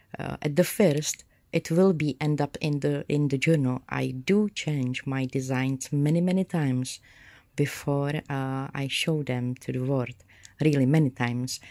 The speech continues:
Um, if I'm not, uh, happy with the design, I sleep on it every time.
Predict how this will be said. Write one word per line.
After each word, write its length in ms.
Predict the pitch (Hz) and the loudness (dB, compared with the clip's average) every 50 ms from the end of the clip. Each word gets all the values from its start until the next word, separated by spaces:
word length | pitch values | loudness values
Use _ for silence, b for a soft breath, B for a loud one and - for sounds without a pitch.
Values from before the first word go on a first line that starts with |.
| B B B B B | B B B B B
Um, 400 | - - 123 117 117 127 - - _ _ _ _ _ _ _ - | -6 -2 -2 -2 -2 -4 -6 -12 _ _ _ _ _ _ _ -6
if 180 | - 135 - 160 | -6 -4 -2 0
I'm 140 | 160 180 | 2 2
not, 220 | 196 208 214 - - - _ - - | 2 2 0 -2 -6 -18 _ -16 -12
uh, 320 | 131 127 131 131 - 127 131 | -10 -8 -8 -8 -8 -10 -12
happy 460 | - - - 190 170 - - 175 180 185 | -8 -2 0 0 0 0 2 0 0 2
with 160 | - 160 151 - | 0 -2 -2 0
the 120 | 160 151 | -2 -2
design, 600 | - - 139 - - 135 127 127 123 131 151 185 - B B B B B B B B B _ _ _ _ _ - | 0 -2 -4 -2 -2 -2 -2 -2 -2 -4 -6 -6 -10 B B B B B B B B B _ _ _ _ _ -4
I 180 | 139 143 156 | -2 -2 -2
sleep 380 | 151 - - - 131 120 - - | 0 -2 0 0 0 0 -2 -2
on 140 | - 127 117 | -4 -2 -2
it 220 | 117 120 - _ _ _ _ _ _ _ _ _ _ _ _ _ - | -4 -6 -8 _ _ _ _ _ _ _ _ _ _ _ _ _ 0
every 200 | 151 151 147 127 | 2 2 2 2
time. 260 | - - 117 113 113 | 0 -2 -4 -6 -6